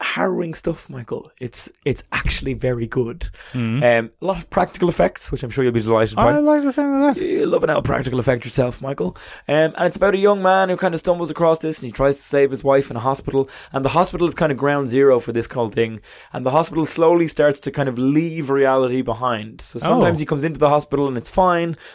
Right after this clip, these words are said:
Speaker 1: And other times he comes into the hospital and, uh, things are a little bit off. And other times he comes into the hospital and somebody's transformed into a giant beating mass of organs that's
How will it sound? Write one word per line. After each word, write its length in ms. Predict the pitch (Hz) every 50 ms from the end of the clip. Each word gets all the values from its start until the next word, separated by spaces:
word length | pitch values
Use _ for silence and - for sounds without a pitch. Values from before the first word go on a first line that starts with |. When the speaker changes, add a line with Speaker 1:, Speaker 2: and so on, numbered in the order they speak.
| - -
Speaker 1:
And 100 | 143 151
other 160 | 170 170 165
times 220 | 143 160 156 143
he 60 | 139
comes 160 | 131 151 139 147
into 120 | 156 139
the 80 | 139 139
hospital 300 | 135 147 147 - 147 147
and, 140 | 143 147 - -
uh, 300 | 202 262 233 240 240 233
things 300 | 233 - 233 233 214 220
are 40 |
a 60 | 220 214
little 140 | 214 214
bit 180 | 214 - 202 202
off. 500 | 202 190 185 185 185 - 160 - - - -
And 100 | - 143
other 140 | 170 185 185
times 220 | 143 170 170 160
he 40 | 151
comes 160 | - 160 151
into 140 | 151 160 143
the 100 | 131 151
hospital 360 | 143 147 156 151 - 151 147 147
and 80 | 139
somebody's 300 | 135 175 175 160 156 147
transformed 460 | - - 151 147 143 - 139 147 143 139
into 200 | 127 - 135 131
a 20 |
giant 360 | 120 147 147 139 139 135 117
beating 300 | - 139 135 123 131 123
mass 220 | 120 123 117 117 -
of 100 | 117 117
organs 360 | 113 117 117 117 120 117 104
that's 160 | - 113 -